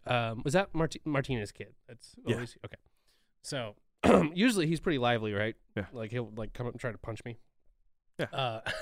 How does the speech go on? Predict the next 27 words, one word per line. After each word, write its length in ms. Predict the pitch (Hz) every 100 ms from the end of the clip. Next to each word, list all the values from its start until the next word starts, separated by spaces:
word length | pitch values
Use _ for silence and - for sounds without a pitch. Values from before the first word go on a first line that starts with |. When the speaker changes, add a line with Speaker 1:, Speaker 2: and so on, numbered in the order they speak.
| -
Speaker 1:
<laughs> 280 | - - -
so, 260 | - 202 - 262 311 233 240 - 175 - 147
um, 420 | 165 135 117 113 _ _ _ _ _ _ _ _ _ 147
uh, 80 | 139
he 180 | 160 160
was 180 | 160 143
in 120 | 160
the, 260 | 143 127 - -
our 160 | 117
break 260 | 113 113 110
room, 160 | 120 117 _ _ _ -
and, 160 | 147 147
and 160 | 151
this 100 | 185
is, 80 | 196
like, 260 | 175 139 - - 196
one 140 | 151
of 60 | 147
those, 280 | 135 123 - _ _
one 100 | 165
of 60 |
those 180 | 190 156 -
instances 580 | 147 156 151 127 131 113
where 200 | 120 113
I 100 | 107
think, 220 | - 113
like, 200 | 107 98